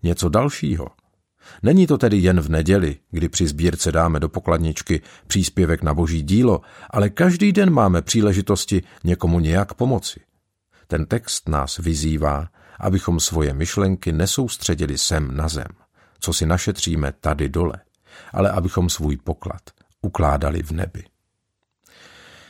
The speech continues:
Asi teď řeknete: „Ano, to chápu, ale jak zajistím ten transfer, tu dopravu?“ To nás zajímá, jak se poklad přesunuje do nebe. K tomu si najdeme Evangelium Matouše, kapitolu devatenáct, protože tady je velmi jasné vysvětlení.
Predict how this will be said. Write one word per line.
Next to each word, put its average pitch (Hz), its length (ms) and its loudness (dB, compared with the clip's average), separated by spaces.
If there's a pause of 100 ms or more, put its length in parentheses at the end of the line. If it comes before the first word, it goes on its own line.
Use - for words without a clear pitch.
(400)
Asi 185 200 2
teď 185 140 2
řeknete: 165 400 4
„Ano, 135 220 2
to 127 100 2
chápu, 90 580 2
ale 87 220 2
jak 143 260 4
zajistím 110 560 2
ten 170 200 4
transfer, 185 580 2
tu 98 160 0
dopravu?“ 95 500 2 (300)
To 190 100 4
nás 120 200 4
zajímá, 73 520 -2
jak 98 300 0
se 208 200 2
poklad 104 480 0
přesunuje 139 720 2
do 117 180 4
nebe. 90 340 -2 (920)
K - 60 -12
tomu 180 180 6
si 156 140 2
najdeme 127 360 4
Evangelium 101 720 2
Matouše, 82 560 0
kapitolu 71 580 -4
devatenáct, 78 760 0
protože 90 380 -2
tady 151 220 2
je 113 100 4
velmi 147 340 2
jasné 131 380 0
vysvětlení. 104 640 -2